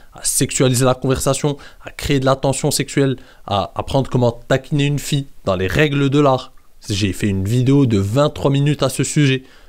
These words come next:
avec des exemples précis dont tu pourras t'inspirer. Si tu veux vraiment développer ces compétences en séduction qui feront toute la différence et qui t'aideront finalement dans ce processus de rendre une femme folle de toi,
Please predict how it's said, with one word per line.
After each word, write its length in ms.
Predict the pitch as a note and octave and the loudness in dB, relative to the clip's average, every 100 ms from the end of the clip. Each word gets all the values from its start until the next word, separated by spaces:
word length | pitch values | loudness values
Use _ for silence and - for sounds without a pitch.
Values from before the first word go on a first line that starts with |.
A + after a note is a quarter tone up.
| - | -4
avec 280 | G#2 G2+ A2 | -2 -2 -2
des 220 | G2+ G#2 | 0 0
exemples 380 | G#2+ B2 A#2+ A2 | 0 0 0 -2
précis 380 | C3+ A#2+ F3 | -2 -2 0
dont 120 | C3+ B2 | 0 -2
tu 160 | - | -4
pourras 380 | A#2+ B2+ D3 - - - | -2 0 0 -4 -20 -2
t'inspirer. 680 | D3+ D#3+ - - D3 B2+ B2 - | 0 0 -2 -2 2 2 0 -4
Si 140 | - | -2
tu 120 | D#3+ F3+ | 2 4
veux 60 | |
vraiment 420 | C3 A#2+ F#3+ G#3 | 4 2 2 2
développer 460 | C3 D3 D#3 D3+ D3+ | 2 2 2 2 0
ces 140 | - | 0
compétences 560 | - E3 D#3+ D#3 E3 - | -2 -2 0 2 0 0
en 60 | C3+ | 0
séduction 540 | D3 B2+ C3 - C#3 | 0 -2 -4 -2 -2
qui 140 | - | -2
feront 320 | B2 - A#2 - - | -4 -2 -2 -4 -2
toute 260 | A3 A3+ D3+ | 0 2 2
la 100 | C3 | 0
différence 560 | C3+ C#3+ C3+ B2+ - - - - | 0 0 2 0 0 -6 -10 -4
et 80 | G#2+ | -4
qui 180 | - A#2+ | 0 0
t'aideront 520 | D3+ C#3+ B2 D3+ C#3+ - - | 2 2 2 2 0 -4 -10
finalement 500 | - C3 C3 C#3+ C#3+ | 0 2 4 4 2
dans 140 | A#2 A2 | 2 0
ce 120 | B2+ | -2
processus 840 | - - D#3 C#3+ D#3 C3 D#3 - | -2 2 2 4 2 -2 -4 -4
de 100 | A#2+ | -2
rendre 280 | A#2 C#3+ A#2+ | 0 2 0
une 80 | A#2+ | 0
femme 280 | D3 C3 - - - | -2 -2 -6 -16 -10
folle 300 | - E3 A#2+ | 0 2 2
de 80 | |
toi, 260 | G#2 D#3 | 2 0